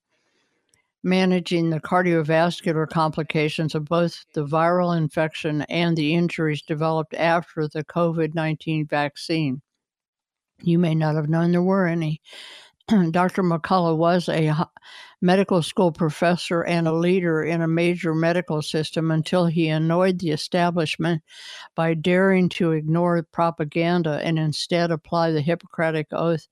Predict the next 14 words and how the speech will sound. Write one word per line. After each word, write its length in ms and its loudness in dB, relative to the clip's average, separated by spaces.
the 80 -6
scientific 720 0
method, 500 -2
to 640 2
the 180 -2
treatment 520 0
of 100 -6
covid. 480 -2
This 240 0
medical 440 2
superstar 960 -2
surely 400 2
saved 380 0
tens 260 2